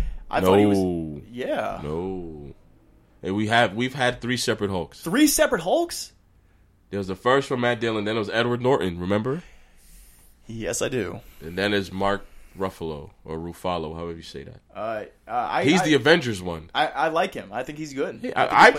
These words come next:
Speaker 2: prefer
Speaker 1: Hulk well.
Speaker 2: Edward Norton. I don't know if I, I, I don't know if it was the C G I that made him look all nice,
Speaker 1: Or just
Speaker 2: but I
Speaker 1: Edward,
Speaker 2: like that Hulk.
Speaker 1: Edward Norton's, like, a likable actor,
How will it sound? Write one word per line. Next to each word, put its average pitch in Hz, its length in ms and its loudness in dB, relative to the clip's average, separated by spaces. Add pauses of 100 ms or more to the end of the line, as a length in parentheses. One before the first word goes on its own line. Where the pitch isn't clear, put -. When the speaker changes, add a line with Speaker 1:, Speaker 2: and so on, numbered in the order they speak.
(120)
Speaker 2:
prefer 139 160 4
Speaker 1:
Hulk - 20 -2
well. 127 140 4
Speaker 2:
Edward 107 180 -2
Norton. 87 300 0 (320)
I 123 120 6
don't 143 80 6
know 131 120 6
if 107 120 -2
I, 117 220 2
I, 123 140 0
I - 40 4
don't 143 80 0
know 127 60 2
if 120 80 -8
it 120 40 -2
was 104 140 -2
the 92 80 -10
C 120 200 -6
G 104 200 -6
I 120 180 4
that 120 140 2
made 117 140 0
him 120 140 0
look 117 160 -4
all 117 160 2
nice, 120 520 -2 (220)
Speaker 1:
Or 320 100 -2
just 294 180 0
Speaker 2:
but 190 80 2
I 151 40 8
Speaker 1:
Edward, 160 80 6
Speaker 2:
like 143 160 2
that 135 160 2
Hulk. 104 320 -2
Speaker 1:
Edward 214 220 -2
Norton's, 208 200 -2
like, 175 120 0
a - 20 -2
likable 135 720 -2 (100)
actor, 123 500 -6